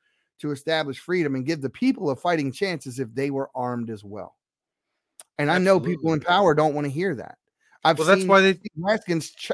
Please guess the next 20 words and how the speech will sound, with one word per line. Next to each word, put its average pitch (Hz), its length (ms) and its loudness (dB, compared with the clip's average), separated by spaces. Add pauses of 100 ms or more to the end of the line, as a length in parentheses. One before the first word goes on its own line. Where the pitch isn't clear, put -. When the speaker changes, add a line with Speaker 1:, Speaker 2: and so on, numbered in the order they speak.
Speaker 1:
challenge 196 460 0
that. 95 240 -14
Jamie 202 320 0
Raskin's 156 440 -2
a 117 60 -10
P 131 220 -8
O 107 120 -8
S, 104 140 -12
by 92 220 -12
the 95 80 -14
way. 92 160 -14 (500)
But 175 100 4
I've 208 100 6
seen 262 200 4
him 190 80 4
challenge 190 420 0
Chip 160 220 -2
Roy 156 300 2
on 101 120 -12
that. 57 180 -18